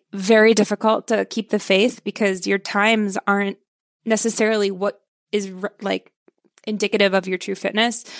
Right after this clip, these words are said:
That is, that's, like, a mind shift in and of itself. Like,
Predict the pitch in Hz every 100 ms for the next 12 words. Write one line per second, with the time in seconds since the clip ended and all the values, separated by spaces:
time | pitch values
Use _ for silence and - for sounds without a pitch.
0 | - - - _ - 175 226 247 - 202
1 | 190 - 247 - 285 202 196 - _ _
2 | 202 202 202 247 262 - 190 - - 226
3 | 196 - - 208 - - 208 196